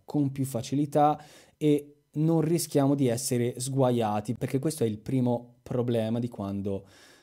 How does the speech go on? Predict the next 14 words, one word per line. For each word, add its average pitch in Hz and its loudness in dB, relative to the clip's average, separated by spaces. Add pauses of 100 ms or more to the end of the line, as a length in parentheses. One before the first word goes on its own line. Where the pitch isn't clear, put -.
cantiamo 104 -4
gli 101 -6
Audioslave, 101 -4
quando 107 -4
cantiamo 110 -4 (300)
i 131 -4
pezzi 113 -6
di 107 -4
Chris 107 -8
Cornell. 98 -6 (600)
Rischiamo 185 4
di 185 2
essere 143 4
sguaiati, 123 2